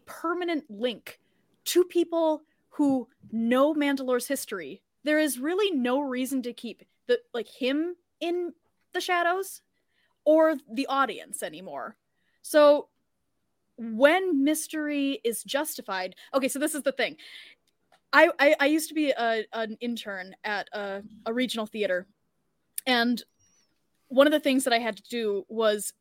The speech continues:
to, to review scripts that people sent in that, you know, were, were things that, you know, like, we didn't, we didn't ask them to do that, but everybody does that. And the person that I was working under told me that her number one rule of story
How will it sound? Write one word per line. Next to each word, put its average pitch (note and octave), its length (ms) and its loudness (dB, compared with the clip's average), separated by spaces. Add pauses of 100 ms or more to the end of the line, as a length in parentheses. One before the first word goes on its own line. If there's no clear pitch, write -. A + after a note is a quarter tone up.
(100)
to, A3+ 400 -4 (160)
to A#3 340 -4
review B3 640 -2
scripts - 440 -4
that - 160 -6
people G#3 440 -6 (140)
sent A3+ 340 -2
in F3 360 -4 (400)
that, G#3 180 0 (800)
you A#3+ 120 -4
know, G3+ 120 -2
were, A#3+ 200 0
were D4+ 140 2
things C#4 260 2
that, B3 160 0
you A#3 60 -6
know, A3+ 60 -2
like, A3 140 -4
we C#4 100 2
didn't, A#3+ 240 0
we C4 100 -4
didn't G#3+ 140 -4
ask E3 180 -6
them F#3+ 120 -12
to - 60 -18
do F#3 120 -10
that, E3+ 200 -4
but - 140 -6
everybody F3+ 400 -6 (160)
does A2+ 180 -8
that. D3+ 200 -6 (360)
And B3 380 6 (720)
the B3 540 0
person D#4 280 0
that C4+ 80 2
I A3+ 60 2
was A3 160 -4
working A3 280 -4
under E3+ 320 -6 (440)
told A3 260 0
me G#3+ 140 -4
that - 180 -4
her A3 160 -2
number A#3 480 0
one A#3+ 380 0
rule A3 280 -2
of G3+ 80 -2
story F#3+ 600 -4